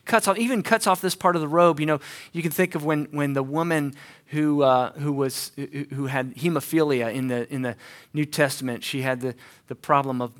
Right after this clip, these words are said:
of, of just, of just bleeding, and, and, and she reaches out just to touch the hem, maybe the, one of the tassels on the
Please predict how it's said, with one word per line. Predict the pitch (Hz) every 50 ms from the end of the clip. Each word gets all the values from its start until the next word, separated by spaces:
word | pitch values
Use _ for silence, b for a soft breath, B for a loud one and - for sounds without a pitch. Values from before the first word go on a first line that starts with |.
| - _
of, | 127 131 117 117 - -
of | 120 120 113 117
just, | - 127 117 - - - 117
of | 123 117 - - 131 117
just | 117 131 120 - -
bleeding, | - 131 131 143 147 143 139 131 123 120 113 B B B B B B B
and, | - 131 135 139 139 - - _
and, | 139 135 135 135 127 - - _ _ _ _ _
and | 131 131 131
she | - - - 147
reaches | 139 135 170 196 190 - 190 -
out | 175 151 139 139
just | 143 - 196 214 - -
to | - 160
touch | - - - - 180 - - -
the | - 127
hem, | 113 - - - 196 185 139 113 98 95 92 107 - _ b b b b b b b b _
maybe | 147 147 160
the, | 147 139 131 -
one | - 147 151
of | 147
the | 127 123
tassels | 117 - - - - 165 147 160 156 - - 110 104 104 101 107 - -
on | 127 123 117 117 117 113 B B B B B B B B _ -
the | - 120 117 -